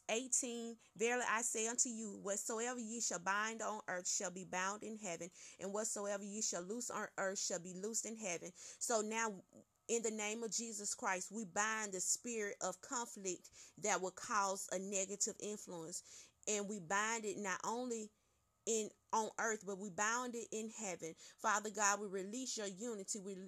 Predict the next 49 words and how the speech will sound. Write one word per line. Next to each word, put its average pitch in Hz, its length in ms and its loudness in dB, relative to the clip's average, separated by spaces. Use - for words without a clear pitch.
release 208 400 -2
your 208 140 0
peace 302 240 2
to 196 80 -2
take 220 320 0
its - 320 -4
place 220 400 2
in 214 220 -4
our 208 220 2
lives. 190 420 -2
In 208 140 -6
the 196 80 -2
holy 214 280 -6
and 208 120 -8
righteous 202 360 0
name 196 240 -4
of 202 80 -8
Jesus 220 320 -8
Christ, 185 360 -4
we 226 120 -4
loose 262 360 -2
it, 220 140 -4
um, 202 380 2
in 220 140 0
the 190 80 0
heavenly 226 400 -2
realm, 208 340 -4
that 196 160 0
it'll 196 120 -2
be 196 120 -8
manifested 208 800 0
here 226 160 -2
in 208 220 -4
the 202 180 -2
earth. 165 300 -2
We 294 120 0
just 208 260 2
thank 208 220 -4
and 180 100 -4
praise 202 400 0
God 180 400 2
for 185 140 -2
this 180 200 -4
time 185 380 -4
of 151 140 -6
teaching, 220 460 -2
that 180 140 -2
we 240 180 -4
know 196 500 -2